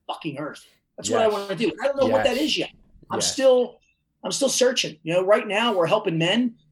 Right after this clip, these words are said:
Speaker 1: We've got a, the project, we've got a Squire program helping fathers and sons bonds, and we're doing corporate training. So right now, that's what I'm doing, and I love it. You know, I'm going to businesses, I'm helping fathers and sons, and I'm, I'm helping men,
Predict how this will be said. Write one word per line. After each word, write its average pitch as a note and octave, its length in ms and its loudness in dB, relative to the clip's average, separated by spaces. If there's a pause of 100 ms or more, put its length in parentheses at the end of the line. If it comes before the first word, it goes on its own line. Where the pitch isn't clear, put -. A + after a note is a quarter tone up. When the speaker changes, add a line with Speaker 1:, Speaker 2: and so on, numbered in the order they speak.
Speaker 1:
We've E3 140 -2
got E3+ 180 4
a, D#3+ 220 -2 (580)
the D3+ 80 -8
project, G#3+ 480 0
we've F3 120 -2
got D#3+ 120 2
a D3+ 40 -4
Squire F3+ 420 0
program F#3 320 -4
helping E3+ 240 -4
fathers F3 400 -2
and D3+ 100 -8
sons E3+ 240 -4
bonds, F3 360 -6
and D#3 80 -6
we're D#3 80 -6
doing E3+ 180 -4
corporate E3 340 -6
training. E3+ 320 -6
So D3+ 160 -4
right F3 200 0
now, G#3 520 -2 (880)
that's - 240 0
what G3 140 0
I'm F#3 140 -4
doing, F3+ 320 2
and B2+ 80 -6
I B2+ 60 -6
love A#3 320 -4
it. - 160 -4 (320)
You D3 100 -4
know, E3 160 0
I'm D#3 240 -2 (240)
going F3 200 0
to F#3 60 -4
businesses, F#3+ 540 -2
I'm G#2+ 100 -12 (100)
helping F#3 300 -4
fathers E3+ 380 -4
and E3+ 160 -10
sons, F#3 400 -2
and C3+ 80 -8
I'm, C3 100 -10 (280)
I'm E3+ 80 -14
helping F3+ 480 -2
men, F#3+ 480 -2